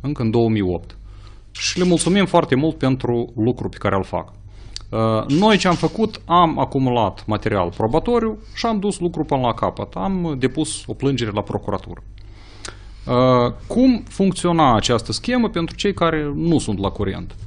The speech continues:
Deci până în aprilie două mii opt, Republica Moldova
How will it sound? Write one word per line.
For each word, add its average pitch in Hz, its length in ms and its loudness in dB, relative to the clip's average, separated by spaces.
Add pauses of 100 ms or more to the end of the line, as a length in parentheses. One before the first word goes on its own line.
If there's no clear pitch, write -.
(340)
Deci - 140 -10
până 269 240 2
în 196 80 2
aprilie 147 460 2
două 110 240 2
mii 92 240 0
opt, 92 360 -2 (100)
Republica 202 460 -2
Moldova 92 560 -2